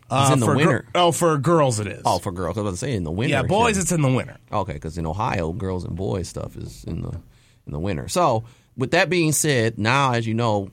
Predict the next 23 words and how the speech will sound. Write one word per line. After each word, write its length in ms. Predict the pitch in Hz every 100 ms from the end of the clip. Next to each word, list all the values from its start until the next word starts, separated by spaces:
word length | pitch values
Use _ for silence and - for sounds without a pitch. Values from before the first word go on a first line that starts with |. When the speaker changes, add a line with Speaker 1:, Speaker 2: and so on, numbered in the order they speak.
| -
Speaker 1:
when 120 | 78
fall 300 | 92 120 143
sports 360 | 139 - 107 107 -
ends, 320 | 147 120 101
we 60 |
go 160 | 95 92
into 100 | 85
winter 300 | 87 127 117
sports. 640 | - 113 110 107 - -
It's 100 | 87
kind 180 | - 104
of 100 | 85
unorthodox 840 | 80 78 95 113 113 107 107 107 87
where, 440 | 78 73 73 - _ _ _ _ _
uh, 180 | - 67 -
even 240 | 107 110 92
Ohio's 440 | 98 101 107 107
had 200 | 113 101
their 100 | 101
problems 720 | 90 101 101 101 95 95 -
where, 400 | 80 78 78 76
you 100 | 82
know, 260 | 73 73